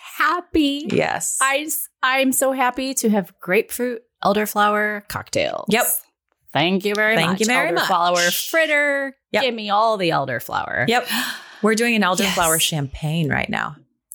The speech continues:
Speaker 2: I don't know if you've
Speaker 1: Yeah,
Speaker 2: ever made
Speaker 1: I
Speaker 2: that,
Speaker 1: can't,
Speaker 2: but it's
Speaker 1: I have, but
Speaker 2: an
Speaker 1: I don't think I'll have
Speaker 2: elderflower
Speaker 1: enough
Speaker 2: cordial.
Speaker 1: flowers this year to do it. Yeah.
Speaker 2: Elderflower cordial, for those of you who can grow it. Um,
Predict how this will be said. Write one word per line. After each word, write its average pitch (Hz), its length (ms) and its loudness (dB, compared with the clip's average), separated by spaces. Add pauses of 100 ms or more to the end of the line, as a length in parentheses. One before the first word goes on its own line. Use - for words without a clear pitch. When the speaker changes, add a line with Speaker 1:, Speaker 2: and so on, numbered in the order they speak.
Speaker 2:
I - 40 -2
don't 202 60 2
know 165 60 2
if 165 120 -6
you've 170 80 0
Speaker 1:
Yeah, 175 120 2
Speaker 2:
ever 156 120 -4
made 151 100 -4
Speaker 1:
I 160 80 2
Speaker 2:
that, 143 140 0
Speaker 1:
can't, 160 120 0
Speaker 2:
but 151 120 2
it's - 520 0
Speaker 1:
I 190 120 0
have, 180 520 -2
but 175 120 0
Speaker 2:
an 160 60 0
Speaker 1:
I - 40 0
don't 165 160 0
think 170 160 0
I'll 190 80 0
have 156 140 2
Speaker 2:
elderflower 156 60 2
Speaker 1:
enough 151 200 -2
Speaker 2:
cordial. 160 340 2
Speaker 1:
flowers 147 360 2
this 156 200 0
year 139 260 2
to - 140 -4
do 139 160 -2
it. 127 160 -2 (520)
Yeah. 208 140 2 (280)
Speaker 2:
Elderflower 202 540 2
cordial, 170 340 2
for 170 140 0
those 151 200 2
of 160 120 -4
you 165 120 2
who 165 120 2
can 151 180 -8
grow 143 220 2
it. 143 240 -2
Um, 143 320 2